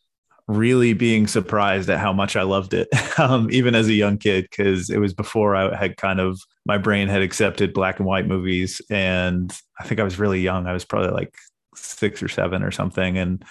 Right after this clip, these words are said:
I just, yeah, I was just glued to the T V and could not keep my eyes off it. It's just really just this brilliant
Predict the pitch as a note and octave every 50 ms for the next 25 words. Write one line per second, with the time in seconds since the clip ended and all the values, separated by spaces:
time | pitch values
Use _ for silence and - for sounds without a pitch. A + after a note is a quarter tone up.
0 | - - - - - - - - - - _ _ _ _ - - A2+ G2+ G#2 -
1 | - - G#2+ F#2 G2+ A2+ - - - - G#2+ A2 G2 G2 G2+ - - - A2 G#2+
2 | G#2+ G#2+ G#2+ - - - _ - - - G#2+ G2 G2 - A2 F#2+ F#2 G2 G#2 G2+
3 | G2 F#2 E2+ F#2 - - A2 F#2 F2+ F#2 F#2+ F#2 - - A2 G2+ F#2+ F#2+ G2 F#2
4 | F#2+ G2+ G2 F2+ - - - F2+ - - F#2+ G2 F#2+ G2 - - - - G2+ -
5 | - - G#2 G2+ G#2 G2 G2 F#2+ F2 G2+ G2+ - - G2+ - - _ _ - G#2
6 | G2+ G2 F#2+ F#2+ F#2+ F#2+ F#2+ G2+ -